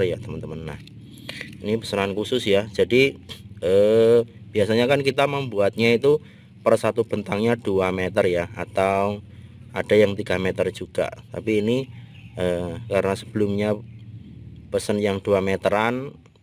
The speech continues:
eh, kurang panjang ya, maka ini pesen lagi ya dengan senar warna putih ya. Ini warna putih, ini warna asli ya, teman-teman ya.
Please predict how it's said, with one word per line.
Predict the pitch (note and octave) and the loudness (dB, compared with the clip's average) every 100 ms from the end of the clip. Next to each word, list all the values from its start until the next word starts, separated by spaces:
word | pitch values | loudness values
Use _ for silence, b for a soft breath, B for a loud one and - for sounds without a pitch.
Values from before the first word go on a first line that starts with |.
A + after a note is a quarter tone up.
| - | -8
eh, | F#2 F2+ F2+ F2 E2+ - b b b b | -4 -2 -2 -6 -8 -16 b b b b
kurang | - G2 F2+ F#2 F2+ F2 - - | -4 -2 -2 -2 -6 -8 -16 -8
panjang | G2 G2 F#2+ A#2 B2+ | -4 -4 0 0 0
ya, | G#2+ A2+ | -4 -6
maka | G2 F#2+ A2 | -8 -6 -4
ini | A2 A#2+ | -4 -8
pesen | - G2 | -10 -6
lagi | G2 F#2 A2 G2+ | -6 -6 0 0
ya | F#2+ | 0
dengan | F2 F2 E2+ E2 | -2 -6 -8 -10
senar | - F2 F2+ | -8 -4 -2
warna | F#2 E2+ E2+ F2+ - B B B B B - | -2 -4 -2 -4 -4 B B B B B -16
putih | - A2 - F2+ | -6 -4 -2 -4
ya. | F#2 E2+ E2+ - | -2 -4 -4 -6
Ini | E2 E2+ - | -12 -12 -12
warna | D#2+ E2+ F#2 F2+ | -8 -4 -4 -4
putih, | G#2 A2+ A2 | -2 0 2
ini | C3+ D3 B B B | 2 0 B B B
warna | G#2+ G#2+ A2 A2+ | -2 -2 -2 -6
asli | A2+ C3+ C3+ G#2+ | -6 -4 0 0
ya, | |
teman-teman | F#2+ F#2+ F#2 F#2 | 0 -6 -6 -6
ya. | E2+ | -8